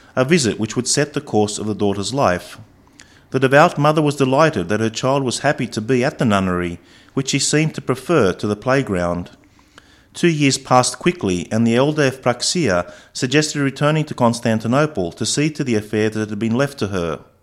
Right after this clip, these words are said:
But the daughter, at the age of seven, announced her firm decision to become one of the nuns. The mother was not unaware of the girl's intentions, but was concerned only with her welfare when she told the child that the consequences of such a decision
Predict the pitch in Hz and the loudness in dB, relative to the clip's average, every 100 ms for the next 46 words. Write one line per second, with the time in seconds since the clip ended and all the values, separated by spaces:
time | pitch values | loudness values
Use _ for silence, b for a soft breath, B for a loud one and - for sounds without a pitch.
0 | b b b b b 143 147 143 175 180 | b b b b b -4 -2 2 2 4
1 | 139 127 123 123 117 - 147 117 92 85 | 0 2 2 2 0 0 0 2 0 -4
2 | - B B 127 139 147 160 - 117 - | -8 B B -2 2 4 2 0 -2 2
3 | 135 123 120 - 160 104 87 110 110 127 | 2 2 -2 -2 0 -2 -2 -4 -2 0
4 | 127 123 135 123 104 110 135 92 90 90 | 0 2 2 0 2 2 2 0 -2 -6
5 | - _ _ b b b b b b 139 | -12 _ _ b b b b b b 2
6 | 180 147 104 110 131 123 131 123 139 170 | 2 4 2 2 0 2 2 2 2 0
7 | 143 110 110 107 107 104 123 156 - 92 | -2 -2 0 0 0 -2 -2 -4 -4 -4
8 | 85 85 - b b 135 139 139 147 135 | -6 -8 -12 b b -2 0 0 0 0
9 | - 156 151 - 135 156 127 113 113 117 | 0 0 0 0 0 2 0 0 0 0
10 | 131 151 151 87 85 - B B 131 131 | 2 0 -2 -4 -4 -8 B B -4 -4
11 | 143 147 165 151 151 123 110 107 107 104 | -2 2 2 2 -2 2 4 2 -4 -4
12 | 131 139 - 127 107 101 107 101 139 139 | -2 -2 -4 -4 -4 -4 -6 -4 -2 -2
13 | 113 101 - 139 98 87 | -4 -2 -2 0 0 -2